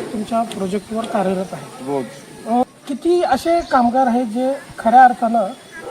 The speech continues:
Speaker 1: अ, शासकीय जी योजना आहे बांधकाम कामगारांसाठी विशेष आवर्जून, या योजनेमध्ये पात्र आहेत, ते, त्यांना ते प्रमाणपत्र भेटलेलं आहे, ते लाभार्थी आहेत?
Speaker 2: मुळात प्रश्न असा आहे,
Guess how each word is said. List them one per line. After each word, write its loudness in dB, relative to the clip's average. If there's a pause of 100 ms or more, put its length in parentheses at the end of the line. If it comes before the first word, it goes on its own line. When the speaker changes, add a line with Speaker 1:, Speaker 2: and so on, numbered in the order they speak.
(140)
Speaker 1:
अ, -2
शासकीय -2
जी -4
योजना -2
आहे 0
बांधकाम -4
कामगारांसाठी -6
विशेष -12
आवर्जून, -12 (560)
या 6
योजनेमध्ये 0
पात्र 2
आहेत, 6
ते, -10 (180)
त्यांना -4
ते -6
प्रमाणपत्र -4
भेटलेलं -2
आहे, -2
ते -6
लाभार्थी -2
आहेत? -4 (1300)
Speaker 2:
मुळात 0
प्रश्न -4
असा -6
आहे, -8